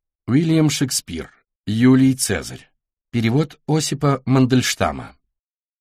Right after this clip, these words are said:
Пролог. Один. В каждом клубе есть свой зануда.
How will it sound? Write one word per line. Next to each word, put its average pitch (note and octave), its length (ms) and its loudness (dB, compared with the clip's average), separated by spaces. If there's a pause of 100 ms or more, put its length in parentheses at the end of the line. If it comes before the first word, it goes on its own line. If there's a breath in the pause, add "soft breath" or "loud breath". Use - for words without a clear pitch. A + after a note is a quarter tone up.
(960)
Пролог. A#2+ 680 0 (840)
Один. F2 480 -4 (1800)
В - 140 -20
каждом C3 400 2
клубе C#3+ 480 0
есть B2 380 0
свой G#2 280 0
зануда. E2 580 -6